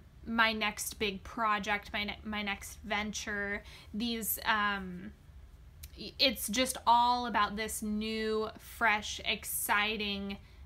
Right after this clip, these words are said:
energy that you can pour yourself into something new. Okay, 'cause it's like, look at this guy. He's, he's looking like, hmm, I'm gonna expect this,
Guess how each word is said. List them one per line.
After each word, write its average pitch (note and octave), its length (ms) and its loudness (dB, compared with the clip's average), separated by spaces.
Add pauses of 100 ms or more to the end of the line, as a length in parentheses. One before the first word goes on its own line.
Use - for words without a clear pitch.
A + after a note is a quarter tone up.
(220)
energy G#3+ 640 2
that G3 200 -6
you G#3 120 -6
can G#3 340 -8
pour A#3+ 380 -2
yourself A3 540 0
into G3+ 260 -6
something G3 640 -4
new. G3+ 440 -6 (1300)
Okay, A3 340 0
'cause C4+ 240 -4
it's B3+ 160 -4
like, A3+ 320 0
look B3 180 -2
at A#3 120 -4
this A3 180 -4
guy. G3+ 320 2
He's, G3+ 480 -4
he's G#3+ 340 -4
looking G3+ 640 -4
like, G3+ 380 -6
hmm, F4 320 -2
I'm G#3 160 0
gonna A#3+ 180 -2
expect - 680 -2
this, G3 340 -8